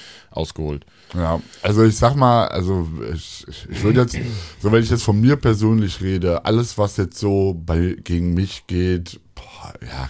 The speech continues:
Speaker 2: keine Ahnung, ist mir eigentlich relativ egal.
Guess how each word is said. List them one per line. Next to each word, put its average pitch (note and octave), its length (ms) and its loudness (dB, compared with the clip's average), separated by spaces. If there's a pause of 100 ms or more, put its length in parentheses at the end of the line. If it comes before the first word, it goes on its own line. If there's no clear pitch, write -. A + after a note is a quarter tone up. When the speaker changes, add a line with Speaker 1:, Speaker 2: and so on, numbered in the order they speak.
Speaker 2:
keine A#1+ 180 -12
Ahnung, C2 240 -8
ist - 160 -10
mir F2 220 0
eigentlich F2+ 420 -4
relativ E2+ 480 -2
egal. D2+ 520 -6